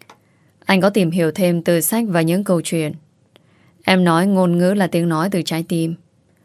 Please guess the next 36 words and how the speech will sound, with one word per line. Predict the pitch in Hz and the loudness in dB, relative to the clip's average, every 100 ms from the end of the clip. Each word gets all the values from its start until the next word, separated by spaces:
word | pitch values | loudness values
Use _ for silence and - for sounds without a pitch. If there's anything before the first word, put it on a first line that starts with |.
| _ _ _ _ - | _ _ _ _ -8
Anh | - 196 | 0 4
muốn | 185 | 4
em | 208 | 4
hiểu | 196 180 | 4 2
tình | 165 165 | 2 -2
cảm | 156 165 151 | 0 -2 -2
của | 165 | -2
anh | 165 170 | -2 -2
thì | 175 | -2
phải | 170 165 | -2 -2
dùng | 170 160 | 0 -2
ngôn | 165 165 | -2 0
ngữ | 170 180 220 226 - - - | 0 0 -2 -10 -20 -14 0
để | 175 156 | 0 2
giải | 151 196 | 0 0
bày | 190 170 151 | 0 0 0
với | 151 | 0
em. | 175 165 160 165 _ _ _ _ _ _ _ - | 0 0 -2 -8 _ _ _ _ _ _ _ 0
Thế | 202 | 2
nên | 185 180 175 160 | 4 4 2 2
anh | 175 175 | 0 0
nỗ | 175 | 2
lực | 233 - | 0 -2
tìm | 185 156 | -2 -2
hiểu. | 160 156 143 - _ _ _ _ _ _ _ _ | -2 -2 -4 -12 _ _ _ _ _ _ _ _
Anh | - 202 | -2 2
có | 233 | 2
thể | 180 | 0
không | 156 190 175 | 0 0 2
biết, | 190 247 269 _ _ _ _ _ - | 2 0 -4 _ _ _ _ _ -4
nhưng | 202 190 | 2 4
mà | |
anh | 185 190 | 2 2
có | 175 | -2
thể | - 165 | -2 -4
học. | 160 160 | -4 -8